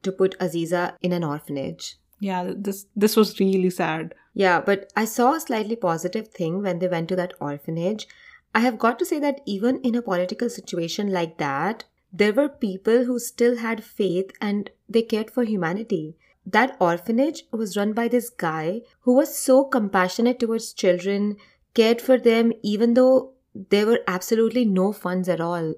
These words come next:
Speaker 1: al-, allocated to that orphanage.
Speaker 2: Yeah, and I really like that in the orphanage, girls could read because that manager was a good man.
Speaker 1: Right.
Speaker 2: And all of them were told to keep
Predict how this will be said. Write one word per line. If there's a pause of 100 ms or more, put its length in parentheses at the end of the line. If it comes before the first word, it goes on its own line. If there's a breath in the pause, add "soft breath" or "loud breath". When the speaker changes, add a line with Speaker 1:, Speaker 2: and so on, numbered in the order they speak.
Speaker 1:
al-, (120)
allocated
to
that
orphanage. (400)
Speaker 2:
Yeah,
and
I
really
like
that
in
the
orphanage,
girls
could
read
because
that
manager
was
a
good
man.
Speaker 1:
Right. (300 soft breath)
Speaker 2:
And
all
of
them
were
told
to
keep